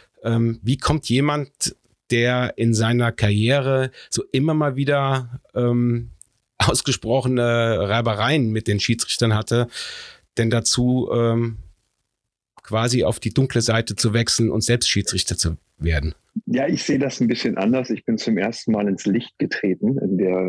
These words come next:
Speaker 2: äh, Sekunde, in der ich die Wei-, Seiten gewechselt habe. Nein, ähm, man sagt ja auch so schön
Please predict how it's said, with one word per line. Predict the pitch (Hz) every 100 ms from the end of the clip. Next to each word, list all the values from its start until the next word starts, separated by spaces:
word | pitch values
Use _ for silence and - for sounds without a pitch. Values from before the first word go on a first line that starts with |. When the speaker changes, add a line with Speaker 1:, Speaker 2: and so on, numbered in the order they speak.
| 98
Speaker 2:
äh, | 107 95
Sekunde, | 110 - 117 110
in | 95 98
der | 107 104
ich | -
die | 101
Wei-, | 104 110 101
Seiten | 110 110 107
gewechselt | 104 120 - 104
habe. | 101 101 117 135 - - _ _
Nein, | 107 104 107 110
ähm, | 87 110 110 - 85 -
man | 113 110 113
sagt | 131 -
ja | 117
auch | 113
so | - 117
schön | - 117 117 117